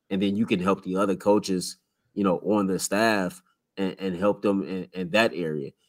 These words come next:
And then, of course, the impact that he will have on the players. And so you can argue that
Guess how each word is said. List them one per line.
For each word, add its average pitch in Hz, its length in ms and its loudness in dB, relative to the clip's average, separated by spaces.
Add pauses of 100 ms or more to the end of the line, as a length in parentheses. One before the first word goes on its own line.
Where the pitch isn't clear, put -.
(200)
And 101 120 0
then, 107 80 6
of 90 140 0
course, 117 260 6
the 92 120 0
impact 98 420 -2
that 92 100 -2
he 101 160 -2
will 92 160 2
have 92 200 -2
on 87 120 -4
the 78 60 -8
players. 98 500 2 (340)
And 95 100 -4
so 104 120 2
you 117 160 6
can 117 120 6
argue 104 440 4
that 95 300 2